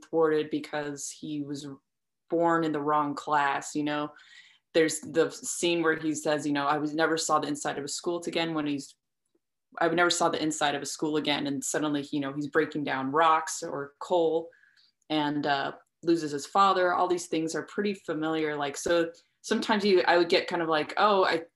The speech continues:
it seems like it's reflecting, like, a Dickens novel like Great Expectations or something,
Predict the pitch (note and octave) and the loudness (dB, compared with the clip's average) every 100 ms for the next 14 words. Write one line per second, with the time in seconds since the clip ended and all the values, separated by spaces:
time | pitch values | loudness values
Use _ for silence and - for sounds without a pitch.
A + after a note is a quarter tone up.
0 | - F3 - - G3+ G#3 G#3 F#3+ F3+ F#3 | -10 -6 -4 -2 0 0 2 2 2 2
1 | E3 E3 D#3+ D#3+ D#3+ D#3 - D#3 D#3 D3 | 0 0 -4 -2 0 0 0 0 0 -2
2 | C3+ - _ _ _ _ _ _ _ _ | -6 -10 _ _ _ _ _ _ _ _
3 | _ - E3 E3 F3+ F#3 E3+ E3 E3 D3 | _ -6 -4 2 2 2 -4 -2 4 4
4 | D3+ C#3+ C#3 C3+ E3 D#3 D3+ - D3+ D3+ | 4 2 0 0 2 2 0 -4 -8 -6
5 | D#3+ D#3+ D#3+ D3+ D3 - D3 C#3+ D3 C#3+ | -6 -4 -4 -4 -6 -6 -8 -6 -4 -4